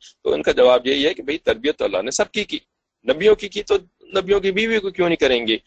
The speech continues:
اور اگر ان سے بہتر کوئی ہوتی تو اللہ تعالیٰ تبدیل کر دیتے، لیکن اللہ نے تو تبدیل نہیں کیا نا ان سے کسی کو بھی، یعنی ان کو کسی سے بھی۔ پھر اس کے بعد ستر عورت کے احکام اور حجاب نساء میں فرق، دو سو گیارہ پیج کے اوپر یہ بھی پڑھنا ہے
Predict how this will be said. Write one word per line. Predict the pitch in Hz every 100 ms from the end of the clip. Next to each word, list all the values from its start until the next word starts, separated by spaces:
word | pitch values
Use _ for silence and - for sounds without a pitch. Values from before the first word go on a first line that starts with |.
| _
اور | - 160
اگر | - 151 170
ان | -
سے | - 147
بہتر | 127 127 -
کوئی | - 120
ہوتی | 110 175
تو | 175
اللہ | 120 101
تعالیٰ | 90 92 -
تبدیل | - - 170 160
کر | 117
دیتے، | 101 101 165
لیکن | 156 -
اللہ | 98 92 98
نے |
تو | -
تبدیل | 156 143 165 170
نہیں | 202
کیا | - 131
نا | 185 143 _ _ -
ان | 110
سے | 110
کسی | 104 -
کو | 92
بھی، | 82 78 _ _ _ _ -
یعنی | 110 113
ان | 127
کو | 127
کسی | 117 113 110
سے | 101
بھی۔ | 160 - _ - _ -
پھر | 190
اس | -
کے |
بعد | 175 180 -
ستر | 156 165 156
عورت | 139 147 -
کے | 135
احکام | 120 123 127 143
اور | 110
حجاب | 110 107 110 127
نساء | 104 - 113
میں | 123 165 -
فرق، | 139 - _ -
دو | 98
سو | -
گیارہ | 113 104 110
پیج | 139 120 117
کے | -
اوپر | 107 - 113
یہ | 113
بھی | 120
پڑھنا | 127 113 113
ہے | 113